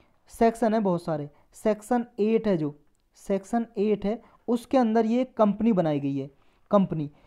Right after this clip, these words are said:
जो हंड्रेड करोड़ की कंपनी इनिशियली बनाई गई है, हंड्रेड करोड़ रुपए दिए हैं इस कंपनी को बनाने के लिए। और किसके अंदर रहेगी? Wholly owned by आरबीआई।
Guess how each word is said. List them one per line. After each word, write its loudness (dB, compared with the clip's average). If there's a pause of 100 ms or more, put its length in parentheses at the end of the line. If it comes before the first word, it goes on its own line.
(420)
जो 2
हंड्रेड 4
करोड़ 2
की -8
कंपनी -4 (140)
इनिशियली 0
बनाई -2
गई -2
है, -4 (100)
हंड्रेड 2
करोड़ 2
रुपए 0
दिए -2
हैं -2
इस -8
कंपनी -6
को -2
बनाने -2
के -8
लिए। -4 (340)
और -2
किसके 0
अंदर 2
रहेगी? -2 (440)
Wholly 4 (120)
owned 2 (260)
by 2 (120)
आरबीआई। 0